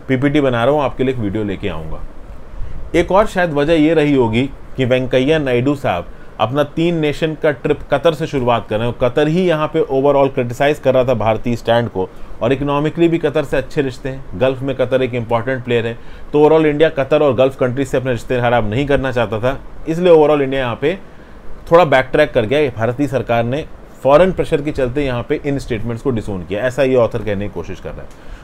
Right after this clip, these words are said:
दूसरा, recently यूएस की सरकार ने भी religious freedom को लेके India के अंदर एक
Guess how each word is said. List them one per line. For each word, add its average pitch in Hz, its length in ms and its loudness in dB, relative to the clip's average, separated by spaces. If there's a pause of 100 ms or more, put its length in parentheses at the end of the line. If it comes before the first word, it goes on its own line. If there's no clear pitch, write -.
(120)
दूसरा, 185 260 4
recently 185 480 0
यूएस 160 320 0
की 175 100 -6
सरकार 143 420 0
ने 156 140 0
भी 147 160 2
religious 131 340 -2
freedom 135 240 -2
को 135 100 -2
लेके 127 240 -2
India 123 200 0
के 127 120 -2
अंदर 127 220 0
एक 127 100 -2